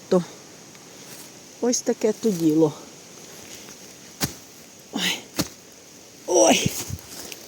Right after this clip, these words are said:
Любка, Любка, лізь до гори. А тут дядько Слимак вже лізе до моїх опеньків. О. Ох, такий вредний.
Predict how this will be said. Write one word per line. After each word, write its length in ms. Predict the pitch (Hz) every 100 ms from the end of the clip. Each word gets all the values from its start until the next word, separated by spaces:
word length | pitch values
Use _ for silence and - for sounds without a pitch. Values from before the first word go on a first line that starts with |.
| - - - -
Любка, 400 | 185 170 - 226
Любка, 340 | 220 202 -
лізь 320 | 220 202 180
до 80 | 151
гори. 300 | 180 190 175 - - - - - - - - - - - - - - - - - - - - - -
А 100 | 180
тут 300 | 185 254 277
дядько 400 | 202 214 233 254
Слимак 500 | 240 254 262 196 147
вже 200 | 156 170
лізе 280 | 147 151 156
до 120 | 156
моїх 380 | 156 160 160 -
опеньків. 600 | 165 - 139 127 - - - - - - - - - - - - - - - - - - - -
О. 60 | 170 - - - - - - - - - - - - - - - - - -
Ох, 360 | 233 240 -
такий 420 | - 330 - 349
вредний. 500 | 339 311 190 147 151